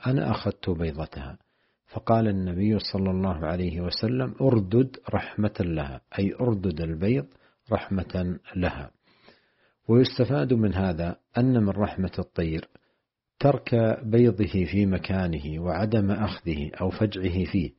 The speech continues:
وأن الإنسان إذا فعل ذلك رحمة بالطير رحمه الله بهذا الصنيع وهذا العمل، لأن الطير يفجع ويتأذى بمثل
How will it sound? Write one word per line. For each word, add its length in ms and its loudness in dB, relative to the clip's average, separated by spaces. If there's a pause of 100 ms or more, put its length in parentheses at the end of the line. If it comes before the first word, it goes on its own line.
(540)
وأن 240 4
الإنسان 600 2
إذا 300 0
فعل 360 -2
ذلك 500 -2
رحمة 540 -2
بالطير 840 -2
رحمه 500 -2
الله 460 0
بهذا 380 0
الصنيع 680 0
وهذا 320 0
العمل، 460 -4 (460)
لأن 320 4
الطير 400 2 (120)
يفجع 520 0
ويتأذى 840 -2
بمثل 640 -2